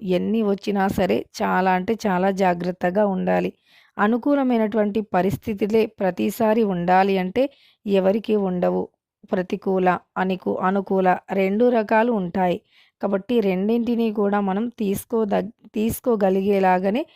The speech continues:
ఉండాలి. మంచి చెడు రెండింటినీ కూడా తీసుకో-, తీసుకునేలాగా ఉండాలి. ఇక ఆ విధంగా ఎవరైతే ఉంటారో వారికి ఖచ్చితంగా కూడా మంచి ఫలితం అయితే ఉంటుంది. ధనస్సు రాశిలో జన్మించిన వ్యక్తులు ఇది గుర్తుపెట్టుకోండి.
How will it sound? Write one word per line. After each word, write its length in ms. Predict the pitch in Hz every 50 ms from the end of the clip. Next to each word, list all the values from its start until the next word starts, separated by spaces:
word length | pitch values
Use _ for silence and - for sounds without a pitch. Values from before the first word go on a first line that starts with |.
| _ _ _ _ -
ఉండాలి. 440 | 214 196 196 185 185 180 180 185 190 - _ _ 214
మంచి 340 | 196 190 196 220 214 - 254 247
చెడు 280 | 226 - 233 202 202 208
రెండింటినీ 640 | 190 180 180 190 196 226 220 214 208 220 208 202
కూడా 260 | 190 - 196 196 214 208
తీసుకో-, 680 | - - 190 190 202 - - - 226 202 196 190 190 - - _
తీసుకునేలాగా 920 | - 220 214 214 - - - 226 214 208 196 190 190 190 190 190 190 262 330 339 _ _ _ _ _ _ _ _ -
ఉండాలి. 460 | 202 202 202 190 185 185 185 185 - - _ _ _ _ _ -
ఇక 200 | 254 247 - 269 247 - - -
ఆ 140 | - 208 202 208
విధంగా 440 | 202 202 196 185 233 254 254 254 247 233
ఎవరైతే 500 | 202 190 185 196 202 214 226 208 240 226 208
ఉంటారో 500 | 196 190 190 185 - 202 196 196 226 233
వారికి 420 | 214 196 190 185 185 196 190 - 220
ఖచ్చితంగా 760 | - - 190 180 - - 240 220 233 220 208 208 202 202 202 196
కూడా 320 | - 220 196 196 202 262 330 - _ _ _ _ _ _ -
మంచి 320 | 214 208 208 226 220 285
ఫలితం 420 | 277 240 233 208 202 190 - 208 202 196
అయితే 220 | 190 190 - 254
ఉంటుంది. 500 | 247 220 190 185 180 - 180 185 196 254 285 285 226 185
ధనస్సు 420 | 190 190 185 202 220 - - 262 254
రాశిలో 420 | 233 220 208 208 202 - 233 220 208
జన్మించిన 540 | 185 185 180 180 185 190 190 - 220 196 190
వ్యక్తులు 400 | 190 185 180 180 _ - 214 226
ఇది 160 | 226 208 208
గుర్తుపెట్టుకోండి. 880 | 180 190 185 - - 180 - 190 175 - 190 180 185 180 180 180 185